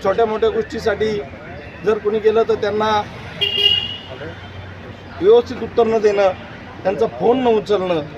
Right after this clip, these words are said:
या सगळ्या बाबीमुळं अख्ख्या दक्षिण मतदारसंघामध्ये त्यांच्याबद्दल थोडीशी नकारात्मक घंटा वाजायला लागली. आणि निवडणुकीच्या निमित्ताने गेल्या चार सहा महिन्यापासून काहीतरी इव्हेंट साधायचा, लोकांशी संपर्क करायचा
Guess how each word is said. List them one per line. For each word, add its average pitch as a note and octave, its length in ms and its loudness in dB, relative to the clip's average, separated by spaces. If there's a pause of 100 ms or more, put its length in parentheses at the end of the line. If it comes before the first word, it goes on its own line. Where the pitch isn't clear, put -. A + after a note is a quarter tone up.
(180)
या A#3+ 100 4
सगळ्या A3 280 0
बाबीमुळं G#3+ 600 2
अख्ख्या - 360 0
दक्षिण A3 320 -2
मतदारसंघामध्ये G#3 760 2
त्यांच्याबद्दल G#3 920 -2 (340)
थोडीशी F#3+ 220 -6
नकारात्मक A3 500 0
घंटा G3 260 0
वाजायला G3 300 2
लागली. C#3+ 240 -2 (520)
आणि G#3 160 4
निवडणुकीच्या A#3 680 0
निमित्ताने A3+ 600 0
गेल्या G#3 260 0
चार G#3 280 0
सहा A3 240 2
महिन्यापासून A3 600 -2
काहीतरी G3+ 400 0
इव्हेंट A3 280 0
साधायचा, E3 500 0 (560)
लोकांशी G#3 360 2
संपर्क A3 420 0
करायचा D#3+ 480 0